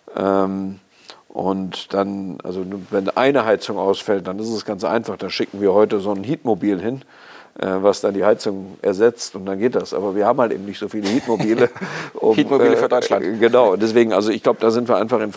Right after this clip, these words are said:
Speaker 1: Fragestellungen, deswegen ist es so wichtig
Speaker 2: Ja.
Speaker 1: und deswegen ist es auch so richtig, dass die Bundesregierung jetzt nicht einfach den Gashahn abschaltet, auch wenn man das emotional natürlich sofort versteht. Ähm,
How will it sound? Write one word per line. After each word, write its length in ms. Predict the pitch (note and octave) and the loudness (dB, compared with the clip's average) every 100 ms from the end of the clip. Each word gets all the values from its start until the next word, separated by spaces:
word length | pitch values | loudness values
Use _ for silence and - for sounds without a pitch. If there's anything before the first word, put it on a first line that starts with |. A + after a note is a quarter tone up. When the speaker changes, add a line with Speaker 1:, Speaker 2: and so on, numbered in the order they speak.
| G#2 | 2
Speaker 1:
Fragestellungen, 540 | A#2+ A2 A2 A2+ A2 | 2 2 0 0 -2
deswegen 320 | G#2 G2 A2+ | -4 -4 -4
ist 100 | G#2 | -4
es 140 | G#2 G2+ | -6 -6
so 120 | G#2 | -4
wichtig 240 | B2+ G#2 | -2 -2
Speaker 2:
Ja. 60 | A2 | -4
Speaker 1:
und 60 | G#2 | -4
deswegen 260 | G2+ G#2+ | -6 -6
ist 80 | G2+ | -2
es 40 | |
auch 120 | G#2 - | -2 -2
so 120 | G#2 | 0
richtig, 540 | G#2 E3 - F2 - - - - - - | 2 2 -2 -6 -6 -18 -20 -20 -14 -6
dass 140 | F#2+ | -4
die 80 | B2 | -2
Bundesregierung 800 | G2 A#2 B2 - A2 A2 A2+ A2 | 0 0 0 -4 -4 0 0 2
jetzt 160 | G#2 G2 | 0 -4
nicht 200 | A2+ G2+ | -6 -6
einfach 220 | G#2 G#2+ | -6 -6
den 140 | G2+ G2 | -4 4
Gashahn 440 | A#2 B2+ G2 G2+ | 4 4 -4 -6
abschaltet, 480 | - - - G2+ G2+ | -8 -4 -4 -4 -6
auch 100 | G2 | -6
wenn 80 | G#2 | -6
man 80 | G2+ | -6
das 140 | G2 | -4
emotional 720 | - A2+ G#2 A#2 G#2 G#2+ A#2 G2+ | -2 0 -2 -2 0 2 2 0
natürlich 280 | G#2 A#2 G#2 | -4 -6 -4
sofort 380 | G2+ B2 C#3+ - | 0 4 2 2
versteht. 460 | F#2+ - G#2+ A2+ - - - - - _ - | -6 -6 -6 -6 -8 -20 -20 -20 -20 _ -4
Ähm, 460 | G2+ G#2 G#2 G#2 | 0 0 0 -8